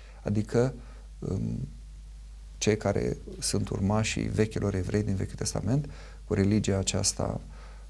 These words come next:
numită mozaică după Moise. Uh, dincoace, îl poți primi. În formula aceasta îl poți primi pe Dumnezeu ca treime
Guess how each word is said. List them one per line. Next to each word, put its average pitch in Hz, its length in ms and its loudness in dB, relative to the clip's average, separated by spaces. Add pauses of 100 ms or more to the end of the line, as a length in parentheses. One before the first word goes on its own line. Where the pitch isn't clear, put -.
(320)
numită 101 360 4
mozaică 110 380 6
după 110 180 4
Moise. 107 440 6 (800)
Uh, 98 360 4 (280)
dincoace, 160 680 4 (320)
îl 113 140 4
poți 175 340 4
primi. 90 420 2 (200)
În 113 140 6
formula 131 380 4
aceasta 139 380 2
îl 110 80 4
poți 151 300 0
primi 107 460 2 (360)
pe 98 100 0
Dumnezeu 101 380 6
ca 117 180 4
treime 98 580 4